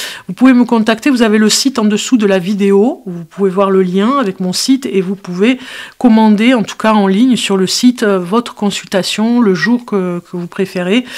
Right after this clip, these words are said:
Et puis, euh, je me ferai un plaisir de vous accueillir, euh, pour vous donner tous ces détails, en fait. C'est vraiment du privé, de l'ordre du privé. Donc voilà, vous avez toutes les coordonnées pour me contacter en dessous de la vidéo. On me s-, demande souvent si je fais des tirages de cartes. Je dis oui,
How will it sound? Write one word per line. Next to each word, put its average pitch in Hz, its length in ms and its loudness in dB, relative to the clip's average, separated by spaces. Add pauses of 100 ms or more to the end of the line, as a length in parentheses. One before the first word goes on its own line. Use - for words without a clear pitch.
(360)
Et 190 80 0
puis, 247 340 4
euh, 190 600 0
je 180 100 -6
me 202 60 0
ferai 202 180 -4
un 190 40 0
plaisir 196 280 -2
de 254 80 -2
vous 226 140 -2
accueillir, 202 480 -2
euh, 190 160 0
pour 196 260 -6
vous 175 160 -8
donner 180 300 -2
tous - 140 -10
ces - 140 0
détails, 226 420 2
en 185 100 -2
fait. 180 220 -6
C'est - 120 -10
vraiment 196 400 0
du 180 160 -6
privé, 247 400 0
de 208 100 -2
l'ordre 180 280 -6
du - 120 -18
privé. 240 380 -2
Donc 185 160 -4
voilà, 180 240 -2
vous 180 140 -8
avez 202 220 -2 (360)
toutes - 260 2
les 269 120 2
coordonnées 233 480 2
pour 208 180 -6
me 208 140 0
contacter 214 960 -2
en 220 120 -2
dessous 214 460 -4 (220)
de 196 100 -2
la 208 140 2
vidéo. 175 380 -6 (1300)
On 190 80 -4
me 196 160 2
s-, - 220 -6
demande 214 300 2
souvent 269 320 2
si 254 160 -2
je 208 80 -2
fais 214 160 -4
des 196 120 -4
tirages 196 300 -4
de 190 60 -6
cartes. - 220 -2
Je 196 80 -8
dis 190 160 -6
oui, 185 180 -8